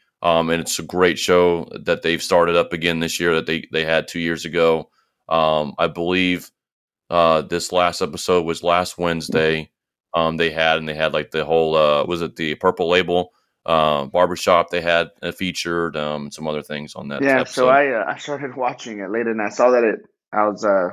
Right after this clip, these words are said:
Speaker 2: you know, getting ready to go to bed, so I was like, "Let me see if I can find something to watch." And I don't even, I think I pulled up the YouTube app and saw it pop up, but didn't get to click on it, and I was out. So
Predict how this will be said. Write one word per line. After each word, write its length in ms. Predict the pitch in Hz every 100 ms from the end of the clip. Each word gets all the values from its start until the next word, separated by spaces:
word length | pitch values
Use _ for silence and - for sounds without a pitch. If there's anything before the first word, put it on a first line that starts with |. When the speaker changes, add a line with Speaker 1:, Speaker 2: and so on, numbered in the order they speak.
| -
Speaker 2:
you 80 | 113
know, 100 | 107
getting 140 | 107
ready 200 | 113 113
to 60 | 107
go 140 | 107
to 80 | 104
bed, 400 | 98 98 101 101
so 140 | - 107
I 20 |
was 100 | 107
like, 80 | 120
"Let 100 | 175
me 80 |
see 220 | 151 113 110
if 120 | -
I 80 | 101
can 120 | 104
find 240 | 101 101
something 160 | 107 101
to 40 |
watch." 400 | 95 98 95 - _ _ _ _ _ _
And 580 | 131 131 123 113 110 113 - -
I 180 | 135 127
don't 140 | 123
even, 180 | 117 107 -
I 100 | 127
think 140 | 120
I 80 | 107
pulled 300 | - 131 123
up 160 | 104
the 60 | 104
YouTube 460 | 107 107 113 98 92
app 180 | 92 _ _ _ _ _ -
and 420 | 107 101 95 87 -
saw 320 | - 123 120
it 160 | 107
pop 240 | - 104 110
up, 280 | 107 101 - _
but 160 | 107 92
didn't 240 | 107 101
get 120 | 110
to 60 | 104
click 220 | - 107
on 100 | 98
it, 40 | 90
and 80 |
I 100 | 92
was 100 | 92 80
out. 220 | 78 - -
So 300 | - 87